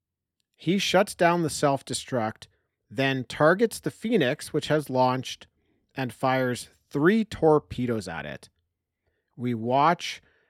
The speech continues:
as those torpedoes narrowly miss the ship, and Data has deceived the Queen. Data smashes a coolant tank, and the corrosive gas eats away at the Borg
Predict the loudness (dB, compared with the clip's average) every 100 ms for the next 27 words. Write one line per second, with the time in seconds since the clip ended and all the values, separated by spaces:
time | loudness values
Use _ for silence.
0 | _ -2 0 0 2 2 2 2 2 0
1 | 0 2 2 0 -4 -10 -6 2 4 6
2 | 6 4 4 2 0 -4 -8 -6 -6 -6
3 | -8 -14 _ _ _ _ _ -8 -6 -4
4 | -2 2 2 2 -2 -4 -6 -6 -4 -2
5 | -2 -2 -6 -8 -8 -12 -12 -12 -18 -20
6 | _ _ _ _ _ _ _ _ _ _
7 | _ _ -4 -2 -2 -4 -4 -2 0 0
8 | -2 -4 2 4 4 0 -2 -2 -2 -4
9 | -10 _ _ _ _ -6 -4 -2 2 2
10 | 2 -2 0 0 0 -2 -6 -4 -2 0
11 | 4 4 4 2 0 -4 -2 0 2 2